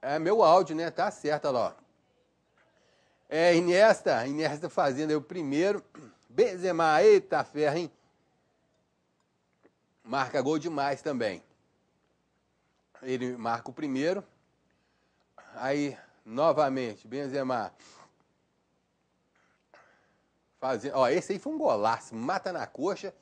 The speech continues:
Nem o Gustavo Misson fazia um gol desse. Pelo amor de Deus. E aí, ó, começa o show de Lionel Messi. É o primeiro.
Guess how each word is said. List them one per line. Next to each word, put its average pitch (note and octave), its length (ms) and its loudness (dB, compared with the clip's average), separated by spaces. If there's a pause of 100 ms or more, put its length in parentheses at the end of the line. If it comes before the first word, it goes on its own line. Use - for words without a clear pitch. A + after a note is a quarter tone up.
(640)
Nem A3 160 -6
o B3+ 60 0
Gustavo G3 480 2
Misson F3+ 300 -4
fazia F3 260 -2
um E3+ 80 -6
gol C#3+ 160 -4
desse. A2+ 400 -12 (640)
Pelo G3 160 -2
amor E3 400 0
de C3+ 100 -10
Deus. A#2 460 -6 (1000)
E D#3 140 -4
aí, F#3+ 200 6
ó, G3 80 6
começa F#3 480 0
o E3+ 60 -4
show F#3 420 4
de D3+ 200 -4
Lionel F#3 640 2
Messi. C#3+ 560 -2 (480)
É C#3+ 100 -8
o D#3 60 -4
primeiro. C3+ 580 -4